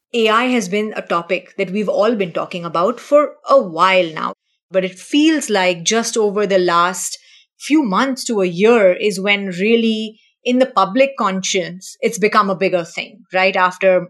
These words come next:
the Microsoft investment in Open A I, suddenly the acceptance seems to have shifted, and people are looking at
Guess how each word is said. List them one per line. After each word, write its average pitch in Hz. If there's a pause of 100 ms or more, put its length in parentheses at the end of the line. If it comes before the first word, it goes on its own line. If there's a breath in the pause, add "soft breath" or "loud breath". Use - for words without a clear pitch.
(100)
the 190
Microsoft 180
investment 185 (480 loud breath)
in 185
Open 226
A 180
I, 180 (340 soft breath)
suddenly 277
the 240
acceptance 233 (320)
seems 277
to 294
have 262
shifted, 277 (560 soft breath)
and 214 (140)
people 240
are 214
looking 208
at 294